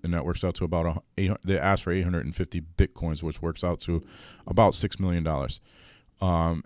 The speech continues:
they've included the ransom demand notes, and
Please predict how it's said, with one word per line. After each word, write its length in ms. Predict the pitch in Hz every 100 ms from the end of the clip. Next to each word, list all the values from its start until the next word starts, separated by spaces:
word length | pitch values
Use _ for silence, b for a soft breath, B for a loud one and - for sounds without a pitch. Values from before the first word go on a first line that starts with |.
| _
they've 280 | - 104 92
included 500 | 98 - - 113 101
the 100 | 92
ransom 360 | 92 92 - 85
demand 400 | 90 101 101 101
notes, 400 | 98 98 - - -
and 420 | 90 87 87